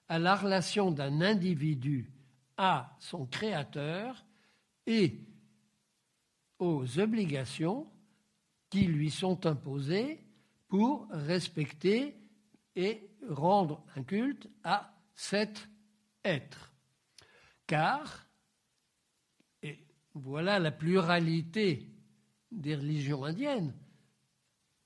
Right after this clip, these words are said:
et même, si je peux dire, de l'hindouisme, car toutes les religions,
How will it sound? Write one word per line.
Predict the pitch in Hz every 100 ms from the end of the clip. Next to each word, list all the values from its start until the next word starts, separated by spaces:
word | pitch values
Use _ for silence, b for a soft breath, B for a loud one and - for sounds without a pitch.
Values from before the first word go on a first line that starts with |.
| _ _
et | 208
même, | 196 208 185
si | 160 175
je | 139
peux | 151 139
dire, | 151 139
de | 131
l'hindouisme, | 127 139 214 277 226 - - _ b b b
car | - 202 143 - -
toutes | 254 208 - - _ _ _
les | 147 170 165 131 -
religions, | 143 190 202 147 127 131 156 285